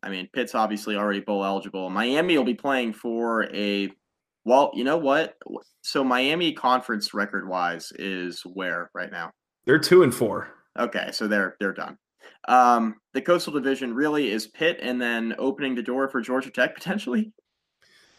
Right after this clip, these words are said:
Speaker 2: Uh, I believe Georgia Tech is out of it at this point. If Virginia Tech had beaten Pittsburgh and made them four and two,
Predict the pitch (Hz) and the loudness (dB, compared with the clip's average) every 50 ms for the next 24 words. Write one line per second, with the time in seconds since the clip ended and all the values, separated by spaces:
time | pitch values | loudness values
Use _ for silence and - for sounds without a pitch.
0 | _ - 127 135 139 143 143 143 147 139 139 135 156 165 175 175 - - 170 160 | _ 0 4 6 8 8 8 8 8 8 6 6 6 6 4 4 4 2 2 2
1 | 143 135 165 143 135 127 135 - 120 123 127 127 123 120 117 113 120 117 - - | 4 4 4 4 4 2 0 2 4 4 6 6 4 4 2 0 -2 -4 -6 -6
2 | - 131 123 120 117 117 120 120 120 117 - 143 143 139 190 214 233 202 - 185 | -4 -2 0 0 0 -2 -2 -4 -6 -4 -2 -2 2 2 4 2 2 4 4 2
3 | 175 165 160 147 120 107 107 135 151 147 139 135 117 - - 135 131 135 - - | 2 4 0 -2 -2 -2 -2 -2 -2 -2 -4 -6 -8 -4 -4 -4 -4 -2 -2 0
4 | 123 117 117 113 113 110 113 117 113 117 123 123 120 113 120 117 113 113 - - | 2 4 4 2 0 -2 -2 -4 -2 0 2 2 2 2 0 -2 -2 -4 -2 2
5 | 135 131 131 123 113 - - - 123 120 127 135 143 143 135 - | 4 4 4 4 2 -2 0 2 2 4 4 2 0 -2 -6 -12